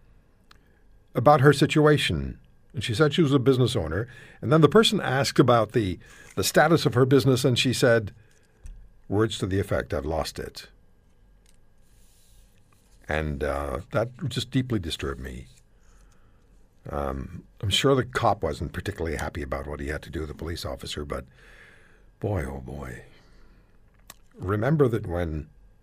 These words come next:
our economy, when our world is what we would consider to be normal as far as health is concerned and no pandemics,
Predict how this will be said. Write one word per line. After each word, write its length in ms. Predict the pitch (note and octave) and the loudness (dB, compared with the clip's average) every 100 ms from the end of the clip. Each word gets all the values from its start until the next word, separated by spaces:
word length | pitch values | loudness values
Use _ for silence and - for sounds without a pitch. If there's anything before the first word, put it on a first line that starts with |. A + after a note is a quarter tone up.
| - | -10
our 180 | D#2+ D#2 | -4 -4
economy, 560 | - - B2+ C#3+ C#3+ | -4 -4 -2 0 0
when 160 | B2+ D2 | 0 -4
our 160 | A#1+ C#2 | -8 -10
world 600 | C2 F2+ D3+ D#3+ E3 D3+ - - - - - | -6 0 2 2 0 -4 -16 -20 -20 -20 -12
is 160 | C2+ | -8
what 160 | C2+ C#2+ | -6 -6
we 160 | D2+ D2 | -6 -8
would 400 | D2+ D2 - - | -8 -10 -10 -6
consider 480 | E2+ D#2 - B2+ | -6 -2 2 4
to 100 | A#2+ | 6
be 460 | A#2+ A#2 F#2 E2 - - - - _ - - - _ _ _ _ - _ _ _ _ _ _ - | 4 2 0 -4 -8 -14 -20 -20 _ -20 -20 -20 _ _ _ _ -20 _ _ _ _ _ _ -14
normal 680 | D#2+ D#2 G#2 C3+ C3 B2+ A#2+ | -8 -4 0 4 6 6 6
as 80 | A2+ | 2
far 200 | - F2+ | -2 -6
as 140 | A#1+ | -6
health 600 | - - C3+ D3 C#3 - B2+ | -6 2 6 6 4 -2 -2
is 160 | B2+ | -2
concerned 640 | C#3+ B2+ A#2+ A#2 A#2+ B2 A#2 | -2 -2 0 0 2 0 0
and 220 | B1+ - - - _ - | -4 -8 -18 -20 _ -10
no 240 | C#2+ A2 | -2 0
pandemics, 880 | B2+ A#2+ A2+ G#2+ G#2 G#2 G2 - - | 2 2 0 0 -2 -2 -4 -6 -6